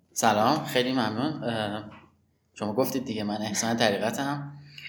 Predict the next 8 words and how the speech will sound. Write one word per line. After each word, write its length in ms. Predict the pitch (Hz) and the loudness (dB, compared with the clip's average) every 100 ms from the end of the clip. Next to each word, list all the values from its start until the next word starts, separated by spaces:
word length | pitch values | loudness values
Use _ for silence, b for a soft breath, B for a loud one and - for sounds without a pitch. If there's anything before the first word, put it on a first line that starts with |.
| B B _ - | B B _ -6
اه... 260 | 104 101 98 | -2 -2 -2
متولد 480 | 104 107 101 101 | -4 0 -2 0
هز-، 420 | 117 117 - - - | -2 -2 -4 -12 -6
پنج 260 | 120 113 | -4 2
مرداد 380 | 110 104 104 107 | 2 2 0 -2
پنجاه 360 | 110 104 101 98 | -2 -4 -4 -6
و 20 | |
نه، 380 | 110 127 135 | -4 -2 -4